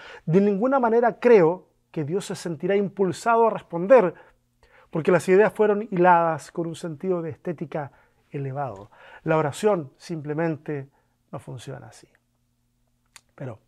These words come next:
vamos a la oración en cuestión que enseña Jesús. Y quiero hacer un disclaimer. Como en otras ocasiones he hablado de este pasaje, que no de la forma en que lo vamos a hacer en esta serie,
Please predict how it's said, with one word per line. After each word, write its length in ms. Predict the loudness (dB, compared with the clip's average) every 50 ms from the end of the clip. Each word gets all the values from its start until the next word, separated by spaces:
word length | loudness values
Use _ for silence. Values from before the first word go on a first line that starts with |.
| _ _
vamos 280 | -10 -8 -8 -8 -8 -6
a 40 | -4
la 80 | -4
oración 300 | -4 -4 -4 -4 -6 -6
en 60 | -6 -6
cuestión 380 | -8 -12 -10 -10 -10 -10 -10
que 100 | -12 -12
enseña 280 | -12 -12 -12 -14 -14 -14
Jesús. 440 | -14 -14 -10 -10 -10 -10 -10 -16 -20 _ _ _ _ _ _ _ _ _ _ _ _ -12
Y 80 | -6
quiero 160 | -4 -2 -2 -2
hacer 180 | -2 0 -2
un 120 | -2 0 -2
disclaimer. 680 | -4 -6 0 4 6 6 6 6 4 2 -2 -4 -10 _ _ _ _ _ _ _ _ _ _ _ _ _ _ _ _ _
Como 200 | -14 -10 -8 -6
en 80 | -6
otras 240 | -2 2 2 2 2
ocasiones 480 | 0 -2 -2 0 0 0 0 0 0 2
he 40 |
hablado 280 | 2 4 6 6 6 4
de 80 | 2 0
este 120 | -4 -6
pasaje, 540 | -6 -6 -4 -4 -6 -6 -6 -6 -8 -8 -8 _ _ _ _ _ _ _ _ _ _ _
que 120 | -12 -10
no 120 | -8 -6
de 60 | -6 -6
la 80 | -6 -4
forma 220 | -4 -4 -4 -4
en 60 | -6
que 100 | -6 -8
lo 80 | -8 -6
vamos 280 | -6 -8 -8 -10 -12
a 40 | -14
hacer 220 | -6 -4 -4 -4 -4
en 100 | -6 -8
esta 160 | -10 -12 -6
serie, 300 | -4 -2 -2 -2 -4